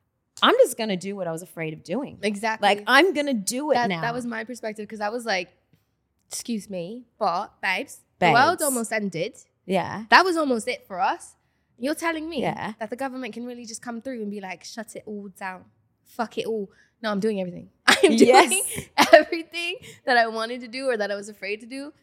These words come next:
Speaker 1: Mm-hmm.
Speaker 2: Because it, you don't, I mean,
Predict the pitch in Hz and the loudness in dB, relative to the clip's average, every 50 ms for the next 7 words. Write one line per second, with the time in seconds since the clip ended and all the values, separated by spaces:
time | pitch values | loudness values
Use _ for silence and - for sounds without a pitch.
0 | - - 185 185 185 202 208 214 208 214 226 262 233 233 233 226 233 226 - - | -6 -4 -2 0 0 0 0 -2 -2 -2 -2 -2 0 0 -2 -2 -4 -6 -8 -10
1 | _ _ _ _ _ _ _ 220 226 226 202 233 262 302 285 - - _ _ - | _ _ _ _ _ _ _ -12 -10 -6 -4 -2 -4 -4 -4 -8 -14 _ _ -14
2 | 226 226 220 214 208 | -12 -10 -10 -10 -12